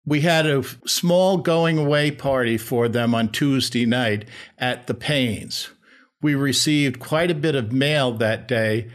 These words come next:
but did not have time to answer it because of the party. We s-, received three from you, one told about Frank's party,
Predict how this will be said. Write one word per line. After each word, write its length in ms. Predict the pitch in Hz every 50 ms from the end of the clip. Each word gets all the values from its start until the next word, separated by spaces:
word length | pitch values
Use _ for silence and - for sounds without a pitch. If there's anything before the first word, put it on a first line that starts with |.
| - - _ -
but 100 | - 123
did 160 | 107 131 127 123
not 280 | 127 135 139 147 139 135
have 280 | 143 147 135 123 123
time 440 | - - - 147 139 135 123 120 117
to 200 | 120 127 120 -
answer 540 | 151 143 143 147 139 127 - - 123 113 113
it 140 | 113 110 - - - - _
because 420 | - 127 117 - 139 127 123 113 -
of 80 | 113
the 120 | 101 120 107
party. 640 | - - - 127 123 123 113 104 95 - - - - _ _ - - - - _ _ -
We 140 | 147 147 139
s-, 220 | 107 - - 120
received 640 | 139 143 139 123 - - 160 151 143 143 131 123 -
three 440 | - - - 160 185 185 175 160 143
from 280 | - - 143 135 135
you, 520 | 139 139 143 131 117 117 120 120 120 120 - - - - - _ -
one 300 | 127 143 156 156 170 -
told 380 | - 139 156 143 143 135 117
about 360 | 135 110 127 123 120 123 -
Frank's 400 | - - 147 139 135 131 127 -
party, 680 | - - - 156 143 135 131 113 107 110 110 117 127